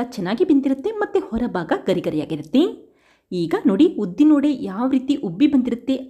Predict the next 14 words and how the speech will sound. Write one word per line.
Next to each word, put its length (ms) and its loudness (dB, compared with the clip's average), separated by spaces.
ಅದೇ 180 2
ರೀತಿ 220 0
ಈ 180 2
ವಡೆ 180 6
ಕೂಡ 80 0
ಉಬ್ಬಿ 220 -2
ಬರ್ತಾ 300 -8
ಇದೆ. 160 2
ಯಾವಾಗ 420 2
ಈ 80 0
ರೀತಿ 180 -2
ವಡೆ 240 2
ಎರಡೂ 220 4
ಬದಿ 200 4